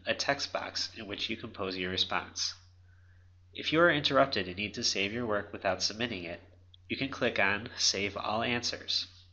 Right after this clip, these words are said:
Your instructor will be unable to grade it until you click Save and Submit. It's important that you familiarize yourself with the various types of activities within your courses.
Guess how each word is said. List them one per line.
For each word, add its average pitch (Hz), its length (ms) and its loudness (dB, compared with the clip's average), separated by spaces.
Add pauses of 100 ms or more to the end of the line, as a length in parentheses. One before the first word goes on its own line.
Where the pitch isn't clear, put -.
(480)
Your 117 120 2
instructor 113 640 4
will 110 80 0
be 104 140 0
unable 110 420 0
to 131 100 0
grade 92 300 0
it 92 220 -4 (120)
until 101 280 -2
you 113 140 -2
click 95 520 -2
Save 95 460 -2
and 90 220 -8
Submit. - 400 -4 (1700)
It's - 140 -4
important 156 420 2
that 143 160 2
you 131 100 0
familiarize 120 640 2
yourself 95 460 0
with 101 140 -10
the 98 80 -12
various 110 640 4
types - 340 -2
of 95 160 -10
activities 92 680 -4
within 98 280 -10
your 101 140 -6
courses. - 680 -2